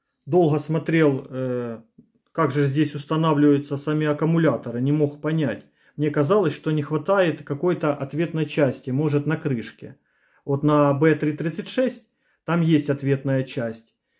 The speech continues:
здесь нету. И здесь инженерами было продумано такое умное решение,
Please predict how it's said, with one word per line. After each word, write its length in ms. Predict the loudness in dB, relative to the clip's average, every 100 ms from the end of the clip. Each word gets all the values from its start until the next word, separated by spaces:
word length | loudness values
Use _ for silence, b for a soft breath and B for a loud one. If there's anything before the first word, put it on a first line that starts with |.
| _ -14
здесь 320 | -2 -2 0
нету. 580 | 2 2 2 -4 -12 _ _ _ _ _
И 100 | -8
здесь 300 | -2 0 0
инженерами 760 | 0 2 2 2 2 2 2 0
было 320 | 0 0 0
продумано 540 | 0 0 0 0 0
такое 360 | 0 -2 2 4
умное 380 | 4 2 2 0
решение, 720 | 0 0 2 2 0 -6 -8